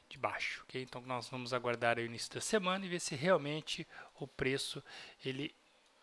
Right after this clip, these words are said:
faz movimentos aí ascendente, né? Com base nisso nós estaremos buscando então operações na ponta compradora respeitando esse tipo de padrão. Esse padrão no ín-, no índice do dólar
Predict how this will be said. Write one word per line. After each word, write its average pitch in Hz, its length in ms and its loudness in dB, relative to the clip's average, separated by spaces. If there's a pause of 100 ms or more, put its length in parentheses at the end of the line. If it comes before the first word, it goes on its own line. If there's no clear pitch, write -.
(160)
faz - 840 4 (400)
movimentos 127 680 -4
aí 127 240 -2 (260)
ascendente, 160 840 -2 (680)
né? 156 100 -6
Com 139 220 -6
base 135 320 6
nisso 135 440 -4
nós 139 200 -4
estaremos 131 340 -6
buscando 131 540 -4
então 127 200 -8
operações 123 680 -2
na 123 100 2
ponta 123 320 -6
compradora 127 600 -2
respeitando 127 760 -4
esse - 280 0
tipo - 260 -4
de 120 80 -4
padrão. 113 400 2 (840)
Esse - 200 2
padrão 160 420 10
no 151 160 4
ín-, 156 220 2
no 135 640 -2 (380)
índice 156 260 2
do 147 120 2
dólar 135 360 8